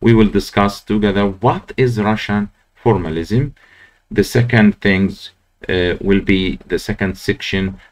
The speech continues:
uh, bridging the gap between Russian formalism and the new criticism. The third is a new criticism, and finally, historical developments. So let us move to this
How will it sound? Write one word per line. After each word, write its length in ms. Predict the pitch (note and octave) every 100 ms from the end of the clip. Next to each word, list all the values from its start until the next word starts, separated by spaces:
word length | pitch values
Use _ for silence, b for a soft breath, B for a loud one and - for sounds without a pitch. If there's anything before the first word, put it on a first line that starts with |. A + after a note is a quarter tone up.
| -
uh, 220 | F#2+ F#2 - -
bridging 440 | - C3+ C#3 E3+ D#3
the 120 | B2
gap 480 | A#2+ A#2+ A2 G2 -
between 400 | F2+ - G2 F#2
Russian 460 | F#2+ A#2+ C3+ C3
formalism 720 | C3 B2+ B2 A2+ A2 G#2 F#2 -
and 200 | G#2 G2+
the 80 | F#2+
new 420 | F#2 G#2 G2+ - _ _
criticism. 840 | - F#2 D#2+ D#2+ - G2 B2 C#3 C#3 _ _ _ _ _ _ _ _ -
The 140 | C3
third 400 | B2 B2 A2+ G2+
is 180 | - G2+
a 80 | F#2
new 220 | F2+ C3
criticism, 720 | B2+ C#3+ C#3+ B2+ C3 C3 B2+
and 260 | A#2 A#2+ A#2+
finally, 540 | - A2 G#2 G2+ G2+ G#2 b b _
historical 800 | B2 - A#2+ A2 G#2+ F#2+ F#2 - -
developments. 840 | A2 B2 C3 B1 - - - - b b b b
So 260 | - D3 B2+ C3
let 120 | C#3+
us 160 | D3 D3
move 400 | D3+ E3+ D#3+ -
to 320 | D3 C#3 C3+ B B B
this 260 | - B2